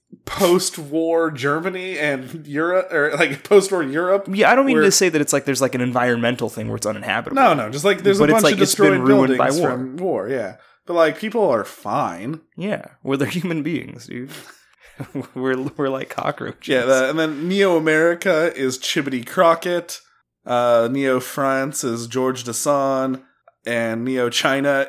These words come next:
Speaker 1: is Sai Saishi. <laughs>
Speaker 2: I forgot about Sai Saishi.
Speaker 1: Argo Golsky is the Russian, and then it's just great.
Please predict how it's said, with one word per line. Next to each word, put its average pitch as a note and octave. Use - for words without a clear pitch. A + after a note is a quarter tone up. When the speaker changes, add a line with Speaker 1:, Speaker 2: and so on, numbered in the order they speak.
Speaker 1:
is A#2
Sai -
Saishi. D3
<laughs> -
Speaker 2:
I B2
forgot A2
about G#2+
Sai A2
Saishi. A2
Speaker 1:
Argo C3+
Golsky D3
is C3
the B2
Russian, C3
and B2+
then C#3
it's E3+
just G3
great. F#2